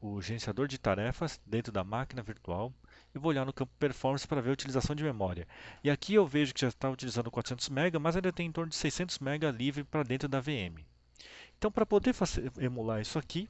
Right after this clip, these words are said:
vamos forçar essa carga, né? O Dynamic Memory ainda não está funcionando.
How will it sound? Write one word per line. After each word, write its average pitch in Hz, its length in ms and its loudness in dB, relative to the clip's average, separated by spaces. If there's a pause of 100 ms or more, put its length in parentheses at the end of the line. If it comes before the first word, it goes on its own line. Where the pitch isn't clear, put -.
(100)
vamos 123 220 0
forçar 143 560 0
essa 98 220 -2
carga, 139 400 0
né? 117 160 -6 (260)
O 110 60 -4
Dynamic 120 460 2
Memory 107 220 0
ainda 104 120 -2
não 120 140 -2
está 139 240 -4
funcionando. 151 600 -2